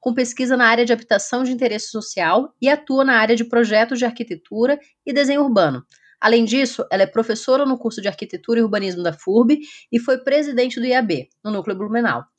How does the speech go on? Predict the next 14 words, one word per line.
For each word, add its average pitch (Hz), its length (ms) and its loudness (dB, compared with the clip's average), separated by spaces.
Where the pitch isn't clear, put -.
Atualmente, 233 600 2
ela 220 100 4
tá 220 100 4
como 214 240 -4
presidente 233 480 0
do 226 120 -4
Conselho 226 360 0
de 233 80 0
Arquitetura 226 540 -4
e - 20 -2
Urbanismo 185 600 -2
de 233 80 -4
Santa 240 240 -2
Catarina. 240 600 -2